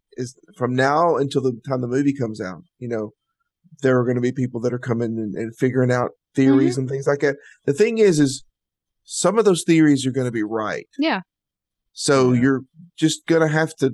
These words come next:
Speaker 1: like, just don't partake. If you, if you want to, if you don't wanna spoil it, just, just don't go, don't go seeking out all this, th-, you know, all the theories and things like that, because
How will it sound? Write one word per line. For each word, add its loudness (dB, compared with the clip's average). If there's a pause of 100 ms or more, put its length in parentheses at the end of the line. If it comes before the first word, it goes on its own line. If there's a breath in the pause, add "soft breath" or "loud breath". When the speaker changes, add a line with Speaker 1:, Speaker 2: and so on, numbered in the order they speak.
(100)
Speaker 1:
like, -2 (680)
just -4
don't 0
partake. -2 (360)
If -4
you, 4
if -2
you 6
want 2
to, 4 (340 soft breath)
if 0
you 4
don't 4
wanna 2
spoil 2
it, 0 (140)
just, -10 (180)
just -10 (400)
don't 2
go, 4 (260 loud breath)
don't 0
go 4
seeking -2
out -2 (680)
all 0
this, -6 (200)
th-, -6
you -8
know, -2 (260)
all 2
the -2
theories 2
and -8
things -4
like -2
that, 0
because -2